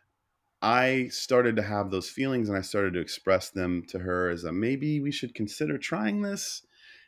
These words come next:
And she's like, "Yeah, I still have these feelings too, but I'm just not, you know, we've, I've done all this time thinking about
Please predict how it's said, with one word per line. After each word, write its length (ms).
And 120
she's 200
like, 180
"Yeah, 180
I 80
still 240
have 160
these 220
feelings 440
too, 300
but 120
I'm 200
just 260
not, 320
you 120
know, 400
we've, 300
I've 100
done 180
all 300
this 220
time 460
thinking 380
about 280